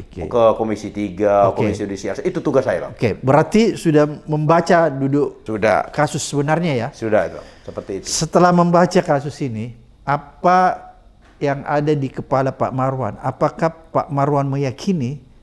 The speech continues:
Speaker 1: bahwa kematian Vina dan Eki itu karena pembunuhan atau bukan pembunuhan? Kan udah baca nih kasus ini. Analisis nih,
Speaker 2: Ah.
Speaker 1: sebagai seorang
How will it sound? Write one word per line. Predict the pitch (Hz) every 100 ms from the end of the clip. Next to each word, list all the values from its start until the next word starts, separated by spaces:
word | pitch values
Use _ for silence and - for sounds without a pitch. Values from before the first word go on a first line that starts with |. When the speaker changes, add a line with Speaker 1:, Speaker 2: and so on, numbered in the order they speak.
| - _ _ -
Speaker 1:
bahwa | 127 120 127 127 - - - _ -
kematian | 147 147 143 - 196 190 190 185
Vina | - 180 165 156
dan | 135 131
Eki | 143 127 - 127 147 - _ - - -
itu | 147 180
karena | - 151 139
pembunuhan | 131 131 131 135 135 98 - - - - - - -
atau | - 123 135
bukan | 139 - 143 117 - - -
pembunuhan? | 120 113 113 98 - - - - - - - -
Kan | -
udah | 190 160
baca | 185 -
nih | 120 107
kasus | 113 - 123
ini. | 110 - -
Analisis | - 175 196 220 226 - -
nih, | 123 - -
Speaker 2:
Ah. |
Speaker 1:
sebagai | - 170 160 160
seorang | 160 156 165 170 160 151